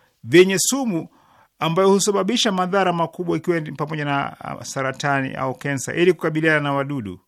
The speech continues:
na wa-, magonjwa katika uzalishaji wa mazao. Ripoti iliyopewa jina la biashara ya sumu ilichanganua viua wadudu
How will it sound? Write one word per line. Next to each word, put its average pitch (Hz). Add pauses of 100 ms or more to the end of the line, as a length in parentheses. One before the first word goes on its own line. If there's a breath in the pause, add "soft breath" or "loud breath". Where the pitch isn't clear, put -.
(220)
na 104
wa-, 110 (500)
magonjwa 117
katika 104
uzalishaji 101
wa 90
mazao. 98 (480 loud breath)
Ripoti 190
iliyopewa 175
jina 170
la 156
biashara 151
ya 143
sumu 185 (580 soft breath)
ilichanganua 190
viua 185
wadudu 170